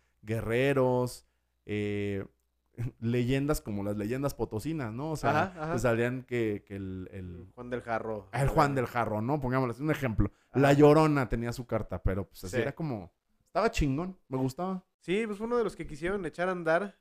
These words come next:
Speaker 2: pero, pues, en aquel entonces como que si no jugabas Yugi o Magic
Speaker 1: Eras un pendejo.
Speaker 2: Ajá.
Speaker 1: <laughs>
Speaker 2: E-, eran pocos los que jugaban Pokémon y, de hecho, yo hubiera
Speaker 1: Sí.
Speaker 2: jurado que se iba a morir Pokémon.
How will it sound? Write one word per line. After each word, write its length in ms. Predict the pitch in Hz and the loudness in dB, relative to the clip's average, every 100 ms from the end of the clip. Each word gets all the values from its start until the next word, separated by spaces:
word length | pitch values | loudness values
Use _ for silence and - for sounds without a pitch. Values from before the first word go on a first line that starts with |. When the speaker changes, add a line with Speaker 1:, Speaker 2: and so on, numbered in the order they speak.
| _ | _
Speaker 2:
pero, 300 | 131 123 127 | -2 0 -2
pues, 140 | 123 131 | -4 -8
en 100 | 131 | -8
aquel 220 | 123 156 | -6 -6
entonces 460 | 170 175 170 175 - | -6 -8 -8 -10 -12
como 300 | 139 127 123 | -8 -8 -6
que 380 | 120 113 107 _ _ - _ _ | -4 -2 -4 _ _ -20 _ _
si 120 | - 143 | -10 -4
no 120 | 156 | -2
jugabas 380 | 196 214 208 156 | 0 2 2 0
Yugi 520 | 185 208 214 277 - _ _ _ _ | -2 -2 -4 -6 -8 _ _ _ _
o 200 | - 123 | -10 -8
Magic 560 | 131 156 214 226 294 294 _ _ _ - | -6 -2 -2 -2 -6 -8 _ _ _ -12
Speaker 1:
Eras 200 | 113 - | -10 -10
un 100 | 107 | -12
pendejo. 460 | - - - _ _ | -18 -20 -20 _ _
Speaker 2:
Ajá. 340 | - 151 151 139 | -4 0 4 6
Speaker 1:
<laughs> 840 | 170 208 208 220 240 156 170 147 175 | 8 8 6 6 2 2 0 0 2
Speaker 2:
E-, 20 | |
eran 220 | 202 202 | 4 4
pocos 260 | 202 208 202 | 2 4 2
los 140 | 165 | 0
que 80 | 151 | -4
jugaban 300 | 147 160 160 | -2 -2 -2
Pokémon 420 | 143 123 120 139 | -8 -10 -8 -4
y, 40 | |
de 80 | 135 | -2
hecho, 200 | 127 147 | -2 -4
yo 220 | 131 131 139 | -4 -2 0
hubiera 320 | 139 143 143 | 0 0 0
Speaker 1:
Sí. 60 | |
Speaker 2:
jurado 400 | 127 123 127 135 | -2 -2 -2 -2
que 400 | - 117 113 110 107 | -4 -4 -2 -4 -6
se 60 | |
iba 120 | 127 139 | -4 -4
a 20 | |
morir 380 | 123 110 123 135 | -4 -6 -6 -8
Pokémon. 440 | 117 113 113 139 | -12 -14 -14 -16